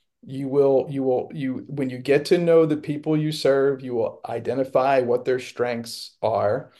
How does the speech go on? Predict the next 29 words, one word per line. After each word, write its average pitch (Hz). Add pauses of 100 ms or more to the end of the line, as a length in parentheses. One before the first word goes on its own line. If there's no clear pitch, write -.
(220)
right? 117
What, 123
what 127 (160)
fills 143
their 135
heart, 120
and 139
then 131
you 139
start 151
to 156
give 156
things 160
over. 127 (380)
And 139
what 135
we 147
see, 147
it's 143
a, 135 (120)
it's -
a 147
trust 147
issue 139
or 131
a 131
security 139
issue, 135
and 131